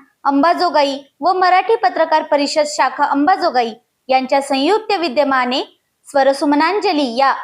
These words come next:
एक शाम रफी के नाम या कार्यक्रमाअंतर्गत तुम मुझे भुला ना पाओगे हा मोहम्मद रफी यांच्या सदाबहार कार्यक्रमाचे आयोजन करण्यात आले होते.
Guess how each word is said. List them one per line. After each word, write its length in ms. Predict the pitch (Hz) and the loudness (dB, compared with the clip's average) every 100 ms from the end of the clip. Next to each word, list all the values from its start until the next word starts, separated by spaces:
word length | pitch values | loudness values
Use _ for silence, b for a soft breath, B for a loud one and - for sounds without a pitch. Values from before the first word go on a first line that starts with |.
| - | -4
एक 160 | 339 - | -4 -4
शाम 420 | - 415 427 427 | -2 0 0 2
रफी 260 | 359 359 359 | 0 0 -4
के 200 | 349 349 | -2 -2
नाम 280 | 302 240 220 - - | 0 -2 -4 -16 -4
या 160 | 247 | -2
कार्यक्रमाअंतर्गत 1040 | 254 269 262 262 277 262 262 247 392 277 277 - - _ _ - | 0 2 0 0 0 0 -2 0 0 2 0 -2 -14 _ _ -4
तुम 240 | 403 403 | 0 0
मुझे 280 | 381 294 359 | 0 0 -2
भुला 320 | 262 320 302 | 0 2 2
ना 140 | 294 | 0
पाओगे 720 | 294 294 262 269 240 226 - _ _ | 0 2 2 2 0 -2 -4 _ _
हा 140 | 294 311 | -2 0
मोहम्मद 520 | 302 339 403 466 330 | 2 0 2 0 0
रफी 380 | 370 359 294 269 | 0 0 -4 0
यांच्या 380 | 277 269 294 294 | 0 0 0 0
सदाबहार 580 | 320 320 403 392 359 | 0 0 2 2 0
कार्यक्रमाचे 720 | 349 311 277 269 269 262 254 311 | 0 0 0 0 0 -2 -2 -2
आयोजन 460 | 277 254 240 277 | 0 0 0 -2
करण्यात 420 | 285 277 240 233 | 0 0 0 0
आले 220 | 220 220 262 | 0 0 0
होते. 300 | 214 214 | -2 -6